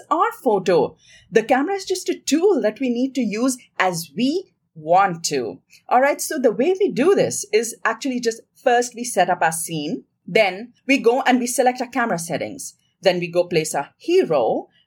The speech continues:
uh, which is the food. All right. And then the, we use the lens to manually focus, to manually set the focus on the desired details of the hero.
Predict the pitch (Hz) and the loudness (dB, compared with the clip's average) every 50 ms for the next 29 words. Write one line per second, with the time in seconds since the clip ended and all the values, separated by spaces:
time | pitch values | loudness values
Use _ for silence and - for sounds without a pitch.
0 | _ _ - 190 185 185 190 220 254 302 370 370 370 359 - 381 320 202 143 135 | _ _ 2 2 2 4 2 2 0 0 -2 -4 -4 -6 -4 -2 -2 -2 -2 -4
1 | 165 160 - - 196 185 214 - 370 - - - 311 320 277 - 165 165 262 277 | -8 -8 -4 -2 -2 -2 -2 -4 -6 -6 -4 -2 0 0 0 -2 2 2 2 2
2 | 220 160 151 190 254 339 - _ _ _ - 185 240 254 262 - - 196 262 262 | 2 0 -2 -2 -4 -6 -8 _ _ _ -2 0 2 2 2 0 0 0 2 2
3 | 320 370 381 - 285 226 202 190 233 269 247 180 160 170 - - _ _ _ _ | 2 0 0 0 -2 0 2 2 2 2 2 2 -2 -4 -6 -10 _ _ _ _
4 | - 277 269 214 165 139 151 165 190 214 220 240 269 294 294 285 269 285 311 285 | -4 -4 -2 -2 -4 -8 -8 -4 0 2 4 4 4 4 2 0 0 -2 -4 -4
5 | 311 311 339 - - _ _ _ - - 233 208 - - - 143 131 - - - | -4 -6 -10 -12 -18 _ _ _ 0 2 2 2 2 0 0 0 0 0 -2 -8
6 | - 247 247 233 220 190 165 180 190 214 240 269 285 302 294 320 330 - - - | -4 -4 -2 -2 -2 0 2 4 4 4 4 4 2 2 -2 -4 -4 -4 -2 0
7 | 226 226 226 - - - 214 220 - 202 196 190 190 - 285 294 294 - - _ | -2 -2 -2 -6 -8 -8 -8 -6 -2 -2 -2 -2 -2 -2 -2 -2 -2 -4 -10 _
8 | _ _ - - 254 269 269 277 233 190 165 170 254 240 175 165 - 214 220 226 | _ _ -2 0 2 2 2 2 0 0 0 -2 0 0 0 -2 -2 0 0 2
9 | 247 254 269 285 285 277 190 175 208 196 202 202 202 208 208 208 - 190 190 165 | 4 4 6 6 4 2 2 -2 -6 -2 0 0 0 0 0 -2 -2 -2 -2 -2
10 | - 185 175 - - 269 240 175 160 - | -4 -6 -4 -2 0 0 2 2 2 0